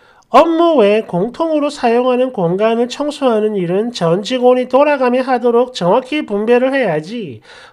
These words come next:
본인이 다 해야 하는 건 아닌 것 같다. 뭐 이딴 소리를 하더라고요. 말이 좋아서 좀 아니다 이거지. 그냥 싫으니까 안 하겠다 이겁니다. 사무실에 외부 손님이 찾아오면 커피 대접하기,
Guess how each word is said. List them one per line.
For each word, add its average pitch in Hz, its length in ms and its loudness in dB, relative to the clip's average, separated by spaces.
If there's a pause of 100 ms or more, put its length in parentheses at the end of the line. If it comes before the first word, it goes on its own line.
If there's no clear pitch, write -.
본인이 320 500 2
다 185 160 0
해야 285 300 -2
하는 269 240 -4
건 294 140 -6
아닌 170 280 -2
것 302 140 0
같다. 190 720 0
뭐 127 80 -10
이딴 294 360 2
소리를 320 460 -2
하더라고요. 269 640 -4 (800)
말이 254 440 6
좋아서 254 440 4
좀 262 200 2
아니다 233 460 0
이거지. 202 880 -4 (300)
그냥 302 480 4
싫으니까 320 800 0
안 143 100 -6
하겠다 311 380 2
이겁니다. 160 680 0 (1080)
사무실에 220 960 0
외부 196 240 0
손님이 262 440 -2
찾아오면 233 720 0
커피 302 400 -10
대접하기, 202 800 -8